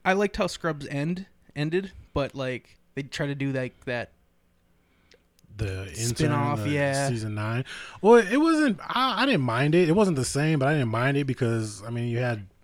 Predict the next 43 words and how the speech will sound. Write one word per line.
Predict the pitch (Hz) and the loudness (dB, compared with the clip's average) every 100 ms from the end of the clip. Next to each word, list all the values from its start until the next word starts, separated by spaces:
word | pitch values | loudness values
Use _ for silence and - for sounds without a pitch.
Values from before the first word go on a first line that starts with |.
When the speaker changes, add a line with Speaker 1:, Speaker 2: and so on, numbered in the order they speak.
| - | -16
Speaker 2:
who | - 127 | -4 -2
was | 110 | -2
it? | 107 101 - - | -4 -10 -14 -6
Ev-, | 143 - - - - - - - | -6 -6 -16 -20 -20 -20 -20 -8
Dorian | 117 131 135 135 | 0 2 2 2
was | 131 | 0
there, | 123 127 123 123 127 | 0 2 2 0 -4
Cox | - 127 123 | -4 -4 -4
was | 123 117 | -6 -4
there. | 117 117 117 117 - - | -4 -2 -4 -6 -10 -14
Um, | 104 107 104 101 98 101 - _ - | -10 -8 -6 -8 -10 -12 -18 _ -4
Speaker 1:
Uh, | 165 151 139 - | -4 -4 -8 -10
J | 165 240 | -4 -2
D | 233 | 0
only | 202 170 | 0 0
showed | - 143 | 0 -2
up | 131 | -2
for, | 135 | -6
like, | 131 123 | -6 -6
the | 120 | -8
one | 123 | -6
episode, | 120 - - 120 | -8 -10 -8 -10
the | 117 | -10
first | - 123 | -12 -10
episode. | 120 - - 123 131 | -8 -8 -8 -8 -10
Speaker 2:
Wasn't | - 139 208 | -6 -4 -2
he | |
in | 214 | -2
a | |
couple? | - 196 180 | -2 -4 -2
I | 165 | -4
thought | 165 | -4
he | |
was | 160 | -4
in | 151 | -4
a | |
couple. | - 196 | 0 2
Speaker 1:
He | |
might | 254 170 | 4 4
have | 156 | 2
showed | - 147 | 2 0
back | 131 127 - | 0 -4 -4
up, | 123 120 | -10 -10